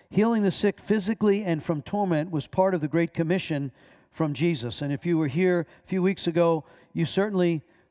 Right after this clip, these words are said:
were convicted, or at least I shared my conviction after reading Mark chapter sixteen of the Great Commission,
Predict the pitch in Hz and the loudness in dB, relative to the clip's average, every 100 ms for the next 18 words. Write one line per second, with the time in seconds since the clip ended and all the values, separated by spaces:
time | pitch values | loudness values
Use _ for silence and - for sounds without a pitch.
0 | _ 247 - 156 143 - 151 147 196 185 | _ -20 -12 -6 -4 -2 0 2 2 0
1 | 156 156 165 - - - - - 185 156 | 0 0 -2 -2 -16 -6 -4 0 0 2
2 | 165 190 170 147 156 - 156 160 151 151 | 0 2 -2 -2 -4 -2 -2 -2 -2 0
3 | 175 156 156 175 - - - - - - | 0 0 0 0 -2 -14 -20 -20 -6 2
4 | 170 - 147 - 170 - 190 180 135 135 | 2 2 -4 -2 -4 -2 0 0 -2 0
5 | 165 160 151 151 196 170 165 | 0 0 -2 -2 -2 -2 -6